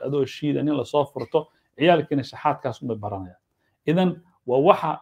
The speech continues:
loo gudbay wey. Marka waa haweeney, waa keligii. Midda kale waxaa laga qaadanayaa, ee, single mother-nimo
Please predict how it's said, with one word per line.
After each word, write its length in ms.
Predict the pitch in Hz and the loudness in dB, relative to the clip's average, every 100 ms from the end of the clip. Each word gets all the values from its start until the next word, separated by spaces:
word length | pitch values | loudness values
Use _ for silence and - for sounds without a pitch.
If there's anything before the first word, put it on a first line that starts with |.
| 151 | 4
loo 180 | 170 170 | 8 8
gudbay 320 | 143 131 143 | 4 0 0
wey. 80 | 120 | 0
Marka 280 | 143 170 147 | -2 -2 2
waa 140 | 147 | 2
haweeney, 360 | 135 165 202 139 | 2 2 4 2
waa 120 | 131 | 0
keligii. 360 | - 156 98 - | 0 0 -2 -6
Midda 180 | 175 175 | -6 -4
kale 140 | 185 175 | -2 -2
waxaa 120 | 165 | -2
laga 140 | 165 | -4
qaadanayaa, 500 | 180 151 151 160 98 - _ _ _ _ _ - | -2 -2 -2 -4 -6 -10 _ _ _ _ _ -2
ee, 260 | 135 135 - - | 0 0 -6 -14
single 360 | - 160 160 | -4 -2 0
mother-nimo 800 | 156 160 160 156 160 165 160 - | 0 2 2 2 2 4 4 2